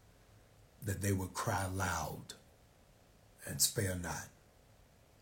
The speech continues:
No matter what your ethnicity, no matter what your denomination,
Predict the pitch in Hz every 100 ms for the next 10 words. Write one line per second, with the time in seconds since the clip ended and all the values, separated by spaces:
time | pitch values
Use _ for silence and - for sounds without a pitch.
0 | - - - - - - - - - -
1 | - 107 98 98 98 104 104 104 101 107
2 | 104 104 104 - 104 101 95 92 98 98
3 | 98 101 107 95 98 98 95 92 85 78
4 | - -